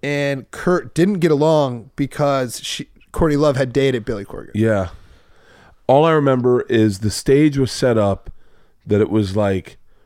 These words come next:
Speaker 2: I, I mean, this is, by the way, heavy drug use. The cross was in the
Speaker 1: <laughs>
Speaker 2: center, the cross from,
Speaker 1: Okay.
Speaker 2: from,
Speaker 1: In
Speaker 2: uh,
Speaker 1: Utero or whatever.
Speaker 2: n-, what was the one where that Rape Me was on?
Speaker 1: Yeah,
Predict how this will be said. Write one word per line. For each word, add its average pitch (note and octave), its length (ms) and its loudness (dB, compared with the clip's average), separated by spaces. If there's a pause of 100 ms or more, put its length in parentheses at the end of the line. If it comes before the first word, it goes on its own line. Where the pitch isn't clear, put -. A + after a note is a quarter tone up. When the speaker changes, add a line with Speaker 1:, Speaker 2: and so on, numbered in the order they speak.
(1600)
Speaker 2:
I, G2+ 100 -2 (380)
I - 20 -8
mean, B2+ 180 -2
this D3+ 240 0
is, G2+ 200 -2 (220)
by A2+ 200 0
the G#2+ 80 4
way, G2 180 2
heavy A#2+ 640 -2
drug F2 340 -2
use. - 360 -12 (520)
The - 100 -2
cross D#3 580 4
was C#3 200 0
in C3 100 2
the A2+ 120 0
Speaker 1:
<laughs> - 140 -4
Speaker 2:
center, B2+ 360 0
the A#2+ 120 -2
cross B2 400 0
from, A2+ 420 -2 (180)
Speaker 1:
Okay. C#3 260 0
Speaker 2:
from, A2 300 -2 (340)
Speaker 1:
In A2 80 0
Speaker 2:
uh, G2+ 220 2
Speaker 1:
Utero D3 440 2
or - 40 0
whatever. C#3+ 260 -2
Speaker 2:
n-, B2 220 -2
what D3+ 120 2
was D3+ 120 2
the C#3+ 60 0
one C3 320 2
where A#2 120 2
that G#2+ 80 0
Rape A#2 280 2
Me C3 100 0
was C3 180 0
on? C3 400 0
Speaker 1:
Yeah, D#3+ 340 0